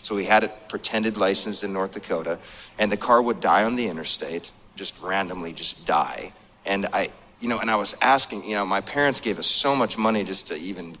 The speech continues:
get a hot water heater so we could, so it was just like, it was just hard.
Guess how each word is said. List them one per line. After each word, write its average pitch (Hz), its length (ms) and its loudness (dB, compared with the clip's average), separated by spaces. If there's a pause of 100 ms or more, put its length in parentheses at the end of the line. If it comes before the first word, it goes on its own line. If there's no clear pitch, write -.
get 98 140 -2
a 78 80 -4
hot - 280 0
water 101 300 4
heater 98 300 -6
so - 180 -2
we 82 100 -10
could, - 160 -18 (360)
so - 160 4
it 151 100 2
was 151 100 2
just 123 180 4
like, - 320 -6 (240)
it 120 60 0
was 127 160 0
just - 300 -4 (480)
hard. 90 840 2